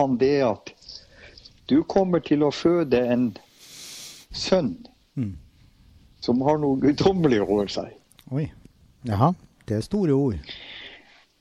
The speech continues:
Speaker 1: Det var store ord. Og så har jeg nå sett på det her tingene. Syv syv syv i Bibelen er det guddommelige.
Speaker 2: Jaha.
Speaker 1: Det som er interessant i det her, når det gjelder alle de her søskene mine, alle sammen fikk to navn.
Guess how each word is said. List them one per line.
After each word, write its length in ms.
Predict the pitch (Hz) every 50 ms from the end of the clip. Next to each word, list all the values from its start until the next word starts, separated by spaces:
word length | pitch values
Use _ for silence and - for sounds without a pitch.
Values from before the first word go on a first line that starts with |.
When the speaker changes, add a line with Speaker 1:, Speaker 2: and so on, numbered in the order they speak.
| _ _ _ _ _ - 120
Speaker 1:
Det 100 | 120 143
var 100 | 202 226
store 300 | - - 180 156 123 123
ord. 180 | 110 101 95 - - _ _ -
Og 140 | 127 143 156
så 180 | - - 190 185
har 180 | 196 202 202
jeg 160 | 196 185 180 170
nå 100 | 180 165
sett 300 | - - 208 208 208 _ _ - -
på 100 | 120 95
det 100 | 113 110
her 200 | 113 117 107 107
tingene. 560 | - - - 131 123 123 113 104 95 92 - - _ _ _ _ _ _ _ _ _ _ -
Syv 300 | - - - 170 208 190 165
syv 280 | - - 175 165 143
syv 400 | - - - - 208 220 170 117
i 80 | 104 101
Bibelen 520 | 98 - 160 180 170 123 104 90 95 107
er 80 | 110 101
det 140 | 117 110 101
guddommelige. 520 | 120 120 117 139 151 143 107 85 - - - - - - -
Speaker 2:
Jaha. 240 | 95 - - 156 - - - - - - - - _ - - -
Speaker 1:
Det 200 | 143 127 165 180
som 180 | - 226 208
er 60 | 196 170
interessant 800 | 165 156 151 135 - - 139 - - 180 175 160 127 - - - -
i 160 | 131 135 147 147
det 140 | 135 139 123
her, 280 | 127 127 117 113 117 110
når 140 | 113 123 123
det 100 | 127 127
gjelder 340 | 143 147 143 139 135 139 139
alle 220 | 139 135 127 117
de 140 | 107 117 117
her 120 | 127 120
søskene 500 | - - 214 196 - - - 113 104 92 95
mine, 240 | 98 92 98 101 - -
alle 220 | 139 143 180 185 170
sammen 280 | - - 160 135 127
fikk 240 | - - 131 - - -
to 200 | - 170 147 117
navn. 240 | 104 127 135 110